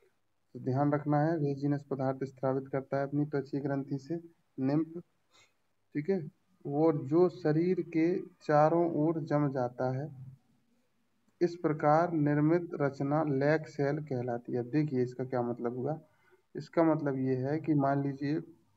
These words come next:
ये मान लो सपोज निम्फ है किसका, लाख कीट का, तो ये निम्फ क्या करेगा, अपनी त्वचीय ग्रंथि से रेगुलरली एक पदार्थ निकालेगा और ये पदार्थ को क्या करेगा, अपने चारों ओर जो है ना,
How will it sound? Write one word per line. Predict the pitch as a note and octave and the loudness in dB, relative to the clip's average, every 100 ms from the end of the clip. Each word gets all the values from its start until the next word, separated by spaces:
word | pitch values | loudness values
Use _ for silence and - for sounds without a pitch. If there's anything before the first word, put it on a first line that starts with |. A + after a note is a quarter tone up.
| _ _ _ _ _ B2+ | _ _ _ _ _ -2
ये | B2+ D3+ | 2 4
मान | C#3+ C3+ C3 | 4 4 0
लो | |
सपोज | C3+ C3 C3 C#3 B2+ | -2 -6 -4 -2 2
निम्फ | B2+ C3+ D3+ D3 | 2 2 0 -2
है | C3 C3 D#3 - - _ _ _ _ | 0 0 -2 -10 -20 _ _ _ _
किसका, | - - D#3 F3 - _ _ _ _ _ _ _ _ _ _ _ _ _ C3 | -10 -2 -2 -2 -4 _ _ _ _ _ _ _ _ _ _ _ _ _ 2
लाख | C3 C3+ - | 2 2 -2
कीट | D3 D3 | -4 -4
का, | D#3+ E3 | -6 -6
तो | - | -4
ये | C3+ C3+ | -2 0
निम्फ | C3+ D#3 D#3 | 2 0 0
क्या | D#3 D3+ | -4 -4
करेगा, | D3 C#3+ C#3+ D#3+ | -2 -2 0 2
अपनी | D#3 D3+ D3 | 2 2 -2
त्वचीय | - D3+ D3+ E3+ | 0 0 2 2
ग्रंथि | D#3+ D3 C#3+ C#3+ D3 | 4 2 0 -4 -4
से | D#3+ E3 | -2 0
रेगुलरली | D3 C#3+ C#3+ D3 D3+ D3+ D#3+ | 0 0 2 2 2 2 2
एक | D3+ | 0
पदार्थ | D3+ C3+ C#3 C#3 C#3+ | -2 -2 -2 -2 -4
निकालेगा | C3+ C3 B2+ C3 C#3 E3 - _ _ _ _ _ | -2 0 0 0 -2 -4 -8 _ _ _ _ _
और | C#3 | -4
ये | C#3+ | -4
पदार्थ | C#3+ C#3 C#3 D3+ D3+ | 0 0 2 0 2
को | D#3+ D#3 | -2 0
क्या | D3+ | 0
करेगा, | C#3+ C3 C3 C#3+ E3+ - - - _ | 0 -2 0 -2 -4 -8 -20 -20 _
अपने | - D3+ D#3 | -4 2 2
चारों | D#3 - D#3+ D#3 D#3+ F3 E3+ D3+ | 2 -2 0 2 2 4 4 4
ओर | D3+ | 0
जो | C#3 C3+ | -2 -2
है | C3 | -2
ना, | B2+ D3 | -2 -4